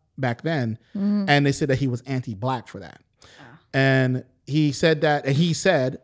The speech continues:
Speaker 1: "I'm sorry, this was a boneheaded thing to say. Um, you know, I thought I was being clever,
Speaker 3: Mm-hmm.
Speaker 1: you know, and obviously it didn't come across as that."
Speaker 2: Mm-hmm.
Speaker 1: And, you know, and he profusely apologized, and I think he deleted the tweet and stuff like that. So it's
Speaker 2: Mm-hmm.
Speaker 1: like,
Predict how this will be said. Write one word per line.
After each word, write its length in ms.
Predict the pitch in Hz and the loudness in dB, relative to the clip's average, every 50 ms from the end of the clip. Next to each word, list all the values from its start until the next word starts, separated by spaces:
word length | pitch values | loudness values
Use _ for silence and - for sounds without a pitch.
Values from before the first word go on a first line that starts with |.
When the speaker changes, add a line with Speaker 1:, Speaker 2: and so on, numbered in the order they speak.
| _ _ - | _ _ -2
Speaker 1:
"I'm 360 | 127 127 127 127 127 127 120 | 0 2 2 2 0 -2 -2
sorry, 540 | - - 131 120 113 117 131 170 226 262 233 | -2 -2 -2 -2 -2 -2 -2 -4 -4 -4 -4
this 220 | 139 139 131 - | -4 -4 -4 -2
was 160 | 127 127 117 127 | -4 -4 -2 -2
a 80 | 120 | -2
boneheaded 840 | 101 104 107 127 123 123 123 123 135 131 120 123 120 120 104 - - _ _ _ _ | -4 -2 -2 0 0 2 2 2 2 2 2 0 0 -2 -2 -4 -8 _ _ _ _
thing 180 | - 135 123 120 | -4 -2 -2 -2
to 100 | - 123 | -2 -6
say. 520 | 117 - - 135 127 127 127 127 127 127 123 _ _ _ _ _ _ _ _ _ _ - | -6 -4 -2 0 0 2 2 0 0 -2 -4 _ _ _ _ _ _ _ _ _ _ -4
Um, 520 | 120 127 123 120 120 117 113 110 113 117 - _ _ _ _ _ | 0 0 2 2 2 0 0 -2 -2 -4 -8 _ _ _ _ _
you 140 | - 135 131 | -2 0 0
know, 240 | 123 120 117 123 - | 2 2 0 -2 -2
I 120 | 123 131 | -2 -2
thought 200 | 123 - 143 135 | -2 0 2 2
I 60 | 131 127 | 2 4
was 160 | 127 123 120 | 2 2 0
being 240 | 117 131 131 127 127 | 0 0 0 0 -2
clever, 560 | - - 139 123 117 113 120 127 151 196 - _ _ _ _ _ _ _ | -2 -2 -2 0 0 -2 -4 -4 -6 -8 -10 _ _ _ _ _ _ _
Speaker 3:
Mm-hmm. 200 | - 247 233 190 | -14 -12 -6 0
Speaker 1:
you 120 | 143 135 131 | 2 2 4
know, 240 | 127 123 123 123 - - | 4 2 2 0 -2 -4
and 240 | 120 127 123 127 131 | -2 -2 -2 0 2
obviously 640 | 131 135 131 120 123 - - 139 127 127 - - _ - | 2 2 2 2 0 -2 0 0 0 0 -2 -4 _ -4
it 140 | 127 120 | -2 -2
didn't 260 | 113 127 123 - 117 113 | 0 -2 -2 -4 -4 -4
come 200 | - 131 117 110 | -4 -4 -4 -4
across 380 | 104 - - 107 98 - - | -6 -8 -10 -10 -10 -12 -14
as 140 | 101 92 - | -14 -14 -14
that." 180 | - 82 - - _ - - | -14 -16 -18 -18 _ -8 -4
Speaker 2:
Mm-hmm. 300 | 196 202 196 190 190 180 180 - | -2 -2 -2 -2 -4 -6 -6 -4
Speaker 1:
And, 320 | 131 127 123 120 120 120 120 | -2 0 0 0 0 -2 -2
you 80 | 120 | -4
know, 140 | 120 113 113 | -4 -2 -2
and 100 | 113 113 | -2 -2
he 160 | 120 131 120 | -2 -2 -4
profusely 460 | 120 - 120 - - 127 123 - 127 | -4 -6 -10 -6 -4 -4 -4 -2 -2
apologized, 560 | 120 117 - 117 110 110 110 - 117 113 107 - | -4 -4 -4 -4 -4 -4 -4 -4 -6 -6 -6 -6
and 100 | 120 117 | -6 -6
I 40 | |
think 180 | 117 - 131 117 | -4 -4 -4 -4
he 80 | 127 120 | -4 -4
deleted 460 | 107 117 113 110 110 101 107 101 95 | -4 -4 -4 -4 -2 -4 -4 -6 -8
the 80 | 101 | -10
tweet 300 | - - - 98 98 - 92 | -12 -10 -8 -8 -8 -8 -10
and 100 | 95 98 | -12 -12
stuff 240 | - - - - - | -12 -14 -14 -14 -14
like 160 | - - - | -14 -14 -14
that. 220 | - - - - | -16 -16 -12 -6
So 100 | - 110 | -4 -2
it's 140 | 107 202 190 | -2 0 2
Speaker 2:
Mm-hmm. 160 | 98 101 101 | 2 4 4
Speaker 1:
like, 80 | 98 | 2